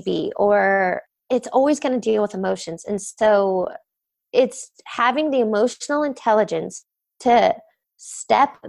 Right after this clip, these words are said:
back, kind of step outside of yourself and, and be like, "Okay, what's really causing this?" Because it's not the surface level thing you think. It's not whatever that person said. They triggered a subconscious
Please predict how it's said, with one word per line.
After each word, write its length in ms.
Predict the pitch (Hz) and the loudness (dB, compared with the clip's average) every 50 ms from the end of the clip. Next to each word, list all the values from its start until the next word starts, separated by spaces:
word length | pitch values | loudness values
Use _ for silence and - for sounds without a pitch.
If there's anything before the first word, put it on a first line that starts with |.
| 220 - | -2 0
back, 400 | 233 214 202 175 165 - - - | 2 2 2 2 0 -2 -6 -10
kind 200 | - 220 220 220 | -6 -4 -4 -4
of 60 | 220 | -4
step 220 | - - 226 214 - - | -6 -8 -8 -6 -4 -2
outside 460 | 196 190 - - - 226 233 247 - | -2 -2 -2 -2 0 2 4 4 4
of 100 | 254 190 | 2 2
yourself 520 | 196 180 180 - - 180 175 175 170 165 - - | 0 -2 -4 -4 -2 -2 0 0 -2 -2 -6 -8
and, 180 | 196 190 - - | -8 -8 -8 -8
and 180 | - 190 185 175 | -8 -8 -8 -6
be 80 | 190 | -4
like, 200 | 190 175 175 - | -4 -4 -4 -6
"Okay, 320 | 165 190 - 185 185 170 170 | -8 -10 -8 -8 -6 -6 -6
what's 440 | 185 190 233 320 370 - - - | -2 0 2 2 2 0 -4 -8
really 600 | 214 208 202 208 220 226 240 247 240 240 240 240 220 | -6 -4 -2 0 2 4 6 6 6 6 6 4 2
causing 500 | - - - 180 175 190 175 165 165 - | 0 -2 0 2 2 2 2 -2 -6 -6
this?" 200 | - - - - | -6 -8 -8 -6
Because 260 | 233 226 - 233 220 | -6 -4 -4 -4 -4
it's 180 | 214 220 214 - | -4 -6 -4 -4
not 200 | 240 277 302 - | -4 -2 -2 -2
the 80 | 381 | -4
surface 420 | 359 - - 285 247 277 262 - - | -4 -2 -4 -4 -2 -2 -4 -2 -2
level 240 | 240 233 208 214 | -2 0 0 -2
thing 300 | 214 - 220 208 202 190 | -4 -2 -2 0 0 -2
you 160 | 190 196 220 220 | -2 -4 -6 -4
think. 340 | - - 208 190 175 175 - _ _ _ _ _ _ - | 0 0 0 0 0 -4 -10 _ _ _ _ _ _ -6
It's 160 | - 214 - | -6 -4 0
not 180 | - 254 311 - | 0 0 0 2
whatever 240 | 302 277 262 233 220 | 0 0 0 2 2
that 220 | - - - - - | 0 0 -2 -4 -2
person 320 | - 226 220 - 190 185 | -2 -2 -2 -2 -8 -10
said. 440 | 185 - - - 196 175 160 160 - _ _ _ _ - | -10 -8 -4 0 2 2 2 0 -2 _ _ _ _ 2
They 180 | 208 233 294 | 4 4 4
triggered 500 | 302 - - - 254 220 196 208 208 196 - | 2 0 0 0 2 2 2 2 0 0 -2
a 60 | - | -4
subconscious 920 | 180 - - - 180 - - - - 196 226 220 - 269 262 262 - - - | -10 -10 -8 -10 -10 -10 -8 -4 -2 -2 -2 0 0 0 0 0 -2 -8 -14